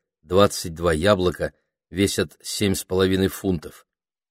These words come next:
Яблоки на большом дереве большей частью гниют, но некоторые будут хорошие. Восемь яиц.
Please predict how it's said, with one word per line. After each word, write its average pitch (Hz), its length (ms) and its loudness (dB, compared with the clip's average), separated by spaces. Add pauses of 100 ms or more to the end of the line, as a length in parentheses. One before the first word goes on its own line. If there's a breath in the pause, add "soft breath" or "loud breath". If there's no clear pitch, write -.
(240)
Яблоки 92 680 2
на 95 160 -2
большом 87 480 -2
дереве 92 400 0
большей 101 460 0
частью 104 460 -2
гниют, 101 580 0 (400)
но 95 100 4
некоторые 110 520 4
будут 92 300 -2
хорошие. - 680 -6 (640)
Восемь 120 560 2
яиц. 87 640 -6